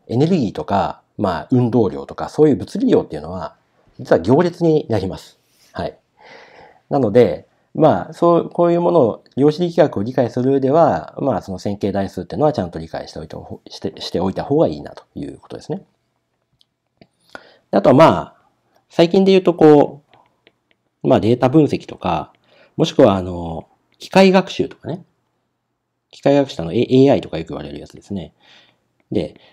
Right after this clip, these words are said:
ああいうのをちゃんと、まあ、理解するとか、もしくは、まあ、自分でプログラミングするとか、まあ、そういう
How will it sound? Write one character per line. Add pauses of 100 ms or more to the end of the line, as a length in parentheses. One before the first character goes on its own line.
(120)
あ
あ
い
う
の (140)
を (100)
ち
ゃ
ん
と、
ま
あ、
理
解
す
る (600)
と
か、
も
し
く
は、
ま
あ、
自
分
で
プ
ロ
グ
ラ
ミ
ン
グ
す
る
と
か、 (320)
ま
あ、
そ
う
い
う